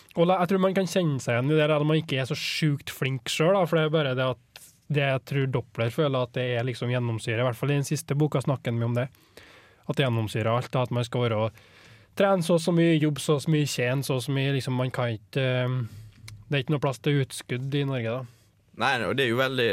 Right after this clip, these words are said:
Speaker 2: det er en konflikt som blir gjort veldig åpenbar i den første Dopplerboken, at han
Speaker 1: Ja.
Speaker 2: møter en høyremann. Og høyremann er jo sånn, "Ah, du kan ikke ha telt her." Og så klikker Doppler vinkel og bare, "Fuck off, kom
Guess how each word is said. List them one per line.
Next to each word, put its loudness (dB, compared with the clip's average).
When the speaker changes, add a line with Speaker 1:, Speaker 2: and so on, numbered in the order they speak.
Speaker 2:
det -20
er 0
en -4
konflikt -4
som -12
blir 0
gjort -2
veldig 0
åpenbar -2
i -2
den -2
første -6
Dopplerboken, -4
at -2
han -4
Speaker 1:
Ja. 0
Speaker 2:
møter 0
en -6
høyremann. -2
Og -6
høyremann 0
er -2
jo -4
sånn, -8
"Ah, -2
du -10
kan -4
ikke -8
ha -14
telt -8
her." -8
Og -12
så -6
klikker -4
Doppler -4
vinkel -6
og -6
bare, -2
"Fuck -8
off, -8
kom 0